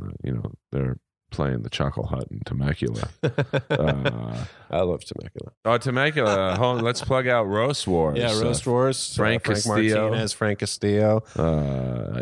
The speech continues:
Speaker 1: it's, uh, like, the sister show to Roast
Speaker 2: Yeah.
Speaker 1: Battle. It's sanctioned by Roast Battle.
Speaker 2: Yeah. Have
Speaker 1: and,
Speaker 2: you been
Speaker 1: uh,
Speaker 2: out there yet?
Speaker 1: I'd like to. Uh,
Speaker 2: It's really fun.
Speaker 1: I'm gonna have to get my roasting chops back up. Uh,
Speaker 2: Yeah.
Speaker 1: you know, my next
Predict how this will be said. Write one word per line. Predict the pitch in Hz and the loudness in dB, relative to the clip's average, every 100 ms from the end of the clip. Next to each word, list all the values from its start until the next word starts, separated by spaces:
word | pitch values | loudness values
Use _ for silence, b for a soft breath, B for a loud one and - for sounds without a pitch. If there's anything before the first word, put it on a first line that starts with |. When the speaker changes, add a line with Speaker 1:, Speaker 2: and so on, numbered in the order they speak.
| - | -2
Speaker 1:
it's, | 71 71 - 87 | -2 -2 0 2
uh, | 78 76 85 | 4 2 2
like, | 95 92 | 2 2
the | 101 | 0
sister | - - 139 - 131 | 0 2 0 0 -2
show | - 131 127 | 2 2 4
to | 127 | 2
Roast | 123 127 - | 2 0 -2
Speaker 2:
Yeah. | 127 | 0
Speaker 1:
Battle. | 117 123 127 | 2 2 0
It's | 110 - | -4 -4
sanctioned | - 127 123 127 131 127 117 | 0 2 4 2 2 0 2
by | 120 117 | 4 4
Roast | 120 120 - | 2 0 0
Battle. | 113 110 123 120 | 2 4 4 2
Speaker 2:
Yeah. | 123 | 2
Have | |
Speaker 1:
and, | 151 | 2
Speaker 2:
you | |
been | 170 165 | 2 2
Speaker 1:
uh, | |
Speaker 2:
out | 180 | 2
there | 101 98 | 2 0
yet? | 98 - B - | -2 -6 B 0
Speaker 1:
I'd | 185 226 | 2 2
like | 175 196 240 | 2 2 0
to. | - 131 101 95 | 0 2 4 4
Uh, | 92 87 85 82 82 | 2 2 0 0 0
Speaker 2:
It's | 151 196 | 0 -2
really | 185 185 180 135 101 | -2 2 4 2 0
fun. | - 110 67 - - - | 0 0 0 -6 -10 -4
Speaker 1:
I'm | 139 | 0
gonna | 151 | 2
have | 127 117 | 2 2
to | 110 98 | 2 2
get | 107 104 | 2 2
my | 92 | 2
roasting | 87 104 139 127 92 85 | 2 2 2 2 2 2
chops | - 85 80 76 - | 2 4 2 0 0
back | 85 80 - | 2 2 2
up. | 82 78 - | 2 2 0
Uh, | 78 69 69 67 60 55 | 0 2 2 0 -2 -4
Speaker 2:
Yeah. | 60 - 76 | -4 -4 -2
Speaker 1:
you | 80 | 0
know, | 80 71 | 2 2
my | 73 73 69 67 55 | 0 0 0 -2 0
next | 76 85 90 | 0 2 0